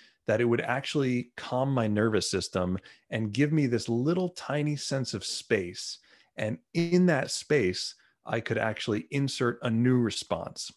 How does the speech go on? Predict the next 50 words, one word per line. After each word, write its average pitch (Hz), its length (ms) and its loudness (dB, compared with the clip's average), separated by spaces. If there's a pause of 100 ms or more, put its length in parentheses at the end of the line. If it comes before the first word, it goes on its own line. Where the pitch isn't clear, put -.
(120)
I 104 120 -4
could 101 140 -6
start - 240 -2
to 107 60 -10
tell 113 220 -4
myself 107 400 -2
a 101 40 -4
different 104 280 -4
story, 107 500 2
or 98 180 2
I 98 80 2
could - 160 -10
choose 110 460 -2
to 98 300 -4 (580)
direct 117 380 2
my 101 240 0
focus 107 720 -2 (540)
in, 113 260 -4
instead 113 360 0
of 101 100 -2
focusing 113 480 0
further 113 420 2
on 98 100 2
the 92 80 -2
problem 120 560 -2
and 92 80 -2
the 85 60 -6
diagnosis 98 720 -4
or 90 100 -4
the 87 100 -4
disease, 110 520 -2 (280)
I 104 100 -4
could 113 140 -4
focus 110 400 -2
on 101 220 -4
solutions 98 720 -2
or 87 100 -4
things 101 280 -6
that 98 120 -2
I 92 60 2
was 95 180 -2
interested 117 520 -6
in 82 200 -8
or - 120 -6
things 104 280 -6
that 107 120 -4
would 95 140 -4
make 98 220 -4
me 95 140 -4
feel 95 520 -2